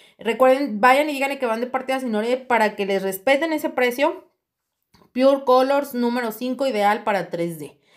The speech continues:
Bendiciones, éxito, los quiero muchísimo y los voy a estar esperando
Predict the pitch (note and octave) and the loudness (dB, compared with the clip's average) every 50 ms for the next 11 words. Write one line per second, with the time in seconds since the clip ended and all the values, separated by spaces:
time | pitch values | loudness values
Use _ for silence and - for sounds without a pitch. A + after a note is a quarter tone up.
0 | _ _ _ _ _ - F#3 A3+ A#3 A#3+ A#3+ A#3 A#3+ A#3+ A#3+ B3 C4 C4 C4 C4 | _ _ _ _ _ -4 0 2 2 2 2 0 -2 -4 -4 -2 -2 0 0 0
1 | C4+ C#4 C#4 C#4+ D4 C#4+ D4 - A3 A3+ A#3 A3+ A#3 - C4 B3 - B3+ B3+ B3+ | 0 -2 -2 -4 -4 -4 -6 -6 -4 -4 -4 -4 -6 -12 -16 -8 -2 0 0 0
2 | B3 G#3+ G3 F#3+ - - G#3 G#3 G#3+ G#3+ G3 F#3+ F#3+ - - - D4 C#4+ - D#4+ | 0 -2 -4 -6 -6 -6 -6 -4 -2 -2 -4 -4 -6 -8 -6 -4 -4 -4 -2 -2
3 | D4+ D4 D4 D#4+ E4+ E4 - A3+ A3 G3 G3 F3 F#3+ G3 G3 G3 - G3+ G#3+ - | 0 2 4 2 2 0 -4 -6 -6 -6 -4 -4 -4 -4 -4 -6 -8 -10 -10 -8
4 | - - C#4+ D#4 D#4 D#4 D4+ D#4+ F4+ G#4 - - _ | -4 0 0 2 2 2 2 0 0 0 -2 -8 _